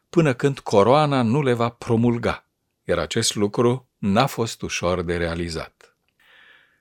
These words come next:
Deși Henric al patrulea, după negocieri îndelungate,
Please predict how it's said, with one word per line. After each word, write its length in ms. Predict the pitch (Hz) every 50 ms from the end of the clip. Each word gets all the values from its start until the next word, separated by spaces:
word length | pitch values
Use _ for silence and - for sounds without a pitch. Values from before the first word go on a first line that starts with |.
| _ _ _
Deși 480 | - 110 117 113 - - 185 190 190 170
Henric 420 | - - 143 147 143 139 123 -
al 140 | 127 127 123
patrulea, 540 | - - 135 131 - - - 85 85 82 80
după 340 | 76 82 - 104 101 101
negocieri 640 | 98 104 113 113 104 113 110 - - 135 147 147 127
îndelungate, 840 | 120 117 104 101 92 92 92 95 110 117 113 - - 82 80 -